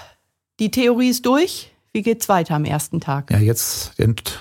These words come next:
Speaker 2: das Wichtige ist auf dem Platz. Also, wir gehen in den Arbeitsbereich und, äh, kümmern uns um das erste S, äh, sortieren. Das heißt, jedes Team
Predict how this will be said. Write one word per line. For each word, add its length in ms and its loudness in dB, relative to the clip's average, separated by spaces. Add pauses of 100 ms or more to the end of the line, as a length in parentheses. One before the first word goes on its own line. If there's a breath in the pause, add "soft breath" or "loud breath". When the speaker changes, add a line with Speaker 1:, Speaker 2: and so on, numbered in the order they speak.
Speaker 2:
das 200 -6
Wichtige 320 2
ist 80 2
auf 140 2
dem 80 -4
Platz. 480 2
Also, 480 2
wir 120 2
gehen 200 2
in 80 2
den 120 2
Arbeitsbereich 840 0 (220)
und, 400 2
äh, 280 4 (580)
kümmern 260 4
uns 300 -2
um 180 -2
das 160 2
erste 340 0
S, 320 -2 (200)
äh, 200 -4
sortieren. 640 0 (320 loud breath)
Das 180 -2
heißt, 380 0 (480 soft breath)
jedes 440 2
Team 480 2